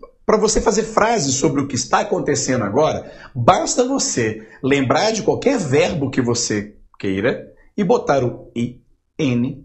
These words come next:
G depois do verb to be. Simples. Então, for example,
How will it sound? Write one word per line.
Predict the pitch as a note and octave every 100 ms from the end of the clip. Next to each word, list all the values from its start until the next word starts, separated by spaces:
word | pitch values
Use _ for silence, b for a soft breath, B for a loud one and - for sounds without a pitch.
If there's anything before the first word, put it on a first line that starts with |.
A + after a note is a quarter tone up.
| -
G | A#2 A#2 A2+ - - b b -
depois | B2 G3 - B2+ A#2 A#2
do | F3+ C3
verb | A#2+ G#2+
to | -
be. | F3+ D#3 - - - _
Simples. | - - G3+ - F2+ - - - b b
Então, | - A#2+
for | - G3
example, | G3 E3 C3+ G2 E2